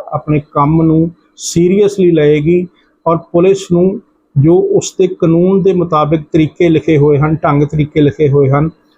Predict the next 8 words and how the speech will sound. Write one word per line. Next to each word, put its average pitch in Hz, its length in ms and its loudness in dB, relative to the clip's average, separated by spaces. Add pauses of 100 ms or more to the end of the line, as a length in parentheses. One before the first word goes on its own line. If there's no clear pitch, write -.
(180)
ਉਹਨਾਂ 202 540 2 (120)
ਨੂੰ 170 200 2
ਵਰਤਦਿਆਂ 170 520 0
ਹੋਇਆ 156 520 0
ਹੀ 147 240 0 (360)
ਮੁਜਰਮਾਂ 180 460 2
ਦੇ 165 100 2
ਉੱਤੇ 170 460 -2